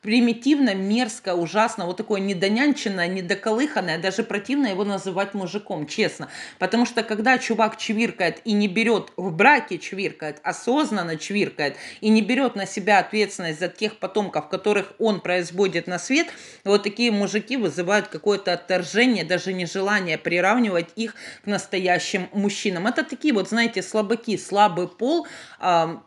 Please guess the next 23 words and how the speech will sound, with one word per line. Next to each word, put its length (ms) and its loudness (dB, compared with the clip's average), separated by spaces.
по 120 2
мужской 440 -2
принадлежности, 840 0
по 120 -8
мужскому 480 -4
признаку. 500 -6
Потому 300 0
что, 160 -6
простите, 480 -2
ребята, 360 0
развелись 520 0
они 160 0
хрен 300 0
знает 320 -6
когда, 420 0
чувак 380 2
не 100 -2
платит 440 -2
алименты, 460 -2
сидит 400 -4
на 160 -4
жопе 380 0
ровно, 360 2